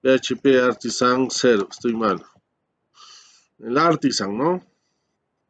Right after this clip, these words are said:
Ahí está, ¿no? Y justo ahí, ¿no? Justo ahí lo, lo ha creado, ¿no?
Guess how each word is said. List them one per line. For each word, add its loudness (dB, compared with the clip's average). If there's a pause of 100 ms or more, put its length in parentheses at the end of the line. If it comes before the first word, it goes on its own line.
(1200)
Ahí 2
está, 0
¿no? 4
Y 4
justo 4
ahí, 4
¿no? 2
Justo 2
ahí 8
lo, 6
lo 4
ha 4
creado, 0
¿no? -4